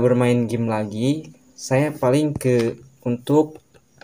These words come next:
mengaktifkan root dan magis manager, teman-teman, di aplikasi Vivon Gaga ini. Sambil saya menerangkan, ya, apa itu root. Root itu adalah sebuah akses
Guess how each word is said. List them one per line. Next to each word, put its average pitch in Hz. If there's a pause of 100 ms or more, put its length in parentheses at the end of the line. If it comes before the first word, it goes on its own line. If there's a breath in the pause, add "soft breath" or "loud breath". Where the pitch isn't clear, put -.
(240)
mengaktifkan 127
root 143
dan 127
magis 117
manager, 110
teman-teman, 117
di -
aplikasi -
Vivon 101
Gaga 98
ini. 120 (1200 loud breath)
Sambil 139
saya 139
menerangkan, 135
ya, 143 (240)
apa 127
itu 151
root. 120
Root 131
itu 151
adalah 135
sebuah 120
akses -